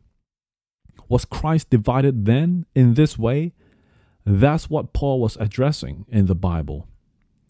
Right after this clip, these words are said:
And that's the nature of denominational groups in a similar fashion, where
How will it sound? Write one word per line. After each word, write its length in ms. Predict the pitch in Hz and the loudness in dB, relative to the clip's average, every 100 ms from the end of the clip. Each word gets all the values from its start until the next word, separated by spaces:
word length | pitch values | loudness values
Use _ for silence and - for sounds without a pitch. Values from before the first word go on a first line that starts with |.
| _ _ _ _ _ _ _ 131 | _ _ _ _ _ _ _ 0
And 140 | 123 | 2
that's 180 | 160 - | 2 4
the 80 | 147 | 4
nature 440 | 151 165 - 123 | 4 4 2 2
of 300 | 113 113 - - | 0 -4 -4 -4
denominational 880 | 98 110 127 143 135 127 - 127 | 4 4 6 4 4 4 4 2
groups 800 | 98 156 - - - - - - _ | 2 0 0 -10 -14 -18 -20 -20 _
in 120 | 117 | 0
a 180 | 117 117 - | 2 0 -4
similar 320 | - 160 156 | -2 0 0
fashion, 580 | - 156 170 - 80 90 | -2 -4 -4 -4 -6 -4
where 360 | 101 110 101 | -2 -2 -2